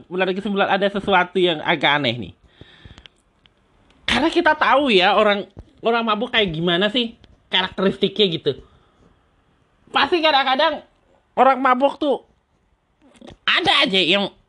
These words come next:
dia, apa ya, bawaannya te-, selain teler ya.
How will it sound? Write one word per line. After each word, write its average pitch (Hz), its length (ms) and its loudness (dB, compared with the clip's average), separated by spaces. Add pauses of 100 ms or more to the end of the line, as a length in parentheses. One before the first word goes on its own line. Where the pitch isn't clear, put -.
(140)
dia, 226 400 -2 (800)
apa - 180 -6
ya, 127 80 0
bawaannya 165 720 2
te-, 135 360 0 (180)
selain 180 260 0
teler 190 380 4
ya. 175 140 2